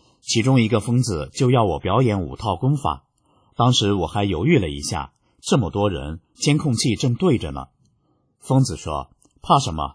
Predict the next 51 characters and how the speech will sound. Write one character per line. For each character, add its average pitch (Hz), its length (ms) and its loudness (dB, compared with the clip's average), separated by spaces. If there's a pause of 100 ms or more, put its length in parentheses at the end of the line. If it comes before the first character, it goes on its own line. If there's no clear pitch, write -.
(160)
有 113 140 2
我 90 200 0
在。” 92 320 -4 (800)
我 110 160 4
一 120 80 4
听 123 260 2
很 80 140 -6
惭 80 260 -10
愧， 90 320 -2 (280)
他 151 220 0
都 135 160 0
不 71 180 -8
怕， 82 320 -2 (200)
我 90 220 0
还 92 200 -6
怕 - 220 2
什 90 160 -4
么？ 73 200 -8 (440)
于 101 140 -2
是 92 340 -2 (160)
我 101 160 0
站 135 180 2
在 113 160 0
床 90 240 -6
铺 101 200 -2
中 110 180 -4
间 110 320 -2 (100)
表 110 220 0
演 95 160 0
了 98 80 -2
五 73 160 -6
套 98 160 -6
功 123 220 0
法， 69 260 -4 (340)
大 107 140 2
家 104 220 2
围 80 160 -4
着 87 140 -4
看。 85 320 -4 (340)
这 135 180 2
是 127 140 2
我 92 160 2
被 107 160 2
非 143 200 0
法 85 220 -2
抓 143 240 2
捕 85 220 -4
几 82 200 -8
个 90 120 -6
月 123 200 2
来 78 360 -6